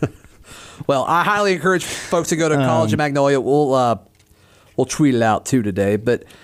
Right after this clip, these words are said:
Speaker 1: I think he does a great job of kind of breaking down what his strengths are. And he makes the argument of, like, looking at Height's frame and his size and his ability and kind of comparing it to some guys that are getting drafted in the first round. And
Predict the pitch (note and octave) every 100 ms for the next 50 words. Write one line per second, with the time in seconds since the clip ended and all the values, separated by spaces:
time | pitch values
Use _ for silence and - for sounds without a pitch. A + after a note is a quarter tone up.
0 | - - E3 F#3+ G#3 E3+ G3 F#3+ E3 D3
1 | F3 E3+ F#3 E3+ C#3 F3 D#3 C3 D#3+ D#3+
2 | D#3 D3 C3+ - - E3+ C#3+ E3+ D#3+ C#3+
3 | C#3+ A#3+ D4 - D#3+ D3+ D3+ C3+ C#3 B2+
4 | C3+ A2 B2+ D#3+ F3+ D#3 C#3 C3 - -
5 | - - - - E3+ D#3+ - - - D3
6 | D3+ E3+ G3+ F#3+ - _ - D3 C3+ C3+
7 | - - D#3 E3 E3+ F3+ D#3+ D3+ C#3 C#3
8 | C#3 B2+ A2+ G#2 C#3 D3+ D3+ C#3+ A#2+ D3
9 | C#3+ A#2 C3 C#3 C3+ C3 - C3+ A#2+ B2
10 | B2+ A#2+ A#2 A#2 A2 A#2 A#2+ B2 A2 B2+
11 | A#2 B2 A2+ B2+ C#3+ _ _ A#2+ A#2+ A#2+
12 | A#2+ A#2+ A2